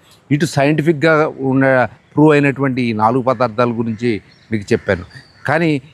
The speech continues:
ఇవి ఎలా తీసుకోవాలి, ఏ మోతాదులో తీసుకోవాలి, ఎప్పుడు తీసుకోవాలి అనేది కూడా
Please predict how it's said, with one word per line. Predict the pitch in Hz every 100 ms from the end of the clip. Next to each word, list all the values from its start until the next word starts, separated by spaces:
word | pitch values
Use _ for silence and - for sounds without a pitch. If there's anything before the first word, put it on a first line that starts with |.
| -
ఇవి | 156
ఎలా | 147 147 180
తీసుకోవాలి, | 170 143 - 139 131 127 131 107
ఏ | 123
మోతాదులో | 156 160 151 139 139
తీసుకోవాలి, | 120 110 131 127
ఎప్పుడు | 117 139
తీసుకోవాలి | 127 120 - 120
అనేది | 113 110 110
కూడా | 110 120 131